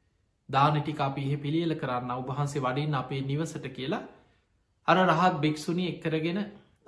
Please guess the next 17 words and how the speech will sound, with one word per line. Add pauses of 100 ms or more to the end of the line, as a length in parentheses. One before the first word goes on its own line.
දන්නේ
මේ
රහත්ද
කියලා. (120)
මේ
භික්ෂුණිය
එක්කරගෙන
ආවා
ඉතින්. (380)
ඇවිල්ලා (260)
වාඩි
කරවලා (520)
වන්දනා
කරලා
දානෙත්
පූජා
කරලා